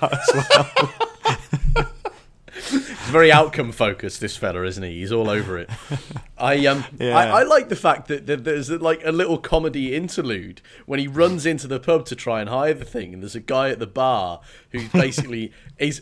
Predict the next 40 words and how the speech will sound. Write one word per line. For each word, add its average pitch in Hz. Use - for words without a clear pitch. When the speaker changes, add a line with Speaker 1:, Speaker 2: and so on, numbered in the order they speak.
Speaker 2:
like, 151
is 151
negotiating 143
a 113
price 156
with 120
the 113
landlord 123
and 104
says, 110
"Right, 110
I'll 98
give 104
you 101
a 92
quid." 101
And, 127
and 127
Wells 123
or 110
whoever 113
it 104
is 104
runs 127
in 120
and 110
goes, 113
"I'll 226
give 226
you 240
two, 170
and 151
I'll 147
bring 262
it 240
back 226
in 139
two 190
hours' 175
time." 143